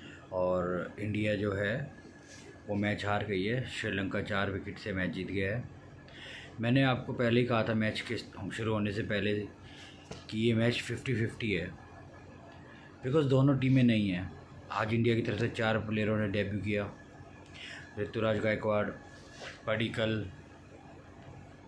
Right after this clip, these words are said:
और आपका चेतन सकरिया, एक और आपके नीतीश राणा। अगर हम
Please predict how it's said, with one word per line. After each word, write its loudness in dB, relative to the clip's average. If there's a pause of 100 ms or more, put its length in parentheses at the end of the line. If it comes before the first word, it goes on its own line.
(1040)
और 6
आपका 2 (1600)
चेतन -4
सकरिया, 2 (1400)
एक 0
और 4
आपके 2
नीतीश 2
राणा। 2 (2000)
अगर 4
हम 4